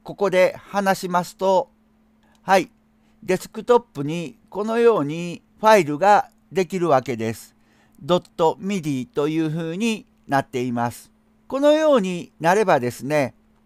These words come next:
先ほどのイージーベース、ここの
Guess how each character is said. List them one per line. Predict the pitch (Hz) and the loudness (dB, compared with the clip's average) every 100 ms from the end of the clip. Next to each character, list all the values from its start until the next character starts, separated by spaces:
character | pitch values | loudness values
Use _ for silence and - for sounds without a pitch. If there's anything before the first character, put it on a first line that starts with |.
| _ _ _ | _ _ _
先 | - 202 190 220 | -6 -4 0 0
ほ | 220 | 2
ど | 220 | 0
の | 214 220 202 - _ _ _ | 2 2 2 -2 _ _ _
イ | 226 220 | -2 -2
ー | |
ジ | 196 220 | -2 -6
ー | |
ベ | 196 208 | 2 2
ー | 165 | 2
ス、 | - 104 _ _ _ _ _ _ _ _ _ _ _ _ _ _ _ _ _ _ _ _ | -6 -18 _ _ _ _ _ _ _ _ _ _ _ _ _ _ _ _ _ _ _ _
こ | 202 | -6
こ | 269 247 | 0 2
の | 190 185 185 | 4 4 2